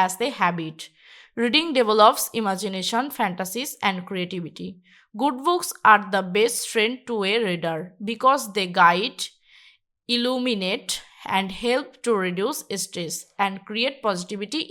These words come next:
in a reader. Again, reading opens the realm of knowledge before a reader. The habit of reading helps a child to comprehend the world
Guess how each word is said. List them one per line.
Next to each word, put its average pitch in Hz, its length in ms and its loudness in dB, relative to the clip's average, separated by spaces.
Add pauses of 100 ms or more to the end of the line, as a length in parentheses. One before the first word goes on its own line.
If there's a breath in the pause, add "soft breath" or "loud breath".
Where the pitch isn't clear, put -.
in 196 60 -2 (220)
a - 20 4 (100)
reader. 170 360 -2 (240)
Again, 240 360 0 (200)
reading 214 300 0 (120)
opens 262 420 -2 (180)
the 196 120 6 (140)
realm 196 340 -4 (680 loud breath)
of 196 120 8 (540)
knowledge 214 460 4 (240)
before 277 440 2
a 214 120 2 (160)
reader. 175 300 -2 (340)
The 208 100 4
habit 226 440 0 (100)
of 233 120 0
reading 214 340 -4 (120)
helps 208 300 -2 (260)
a 202 120 0 (200)
child 190 340 4 (300)
to 247 80 0 (680 soft breath)
comprehend 226 1500 0 (560)
the 190 100 6 (100)
world 185 400 6